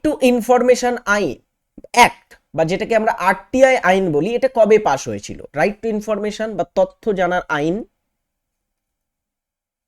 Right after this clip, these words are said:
তথ্য জানার আইন হিসাবে আমরা এটাকে চিনে থাকি। সেই তথ্য জানার আইন বা রাইট to ইনফরমেশন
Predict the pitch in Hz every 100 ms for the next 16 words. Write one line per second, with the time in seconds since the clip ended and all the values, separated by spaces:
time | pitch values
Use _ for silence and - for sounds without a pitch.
0 | _ _ _ _ _ _ _ _ _ _
1 | _ _ _ _ _ _ _ _ _ _
2 | _ _ _ _ _ 151 156 _ - 185
3 | 127 113 139 233 208 _ _ _ _ _
4 | _ 110 127 170 185 151 139 120 117 110
5 | 104 107 104 - 110 123 147 240 440 _
6 | - _ - 160 - - - 202 165 151
7 | - 120 143 165 156 131 165 - 175 143
8 | 131 113 117 131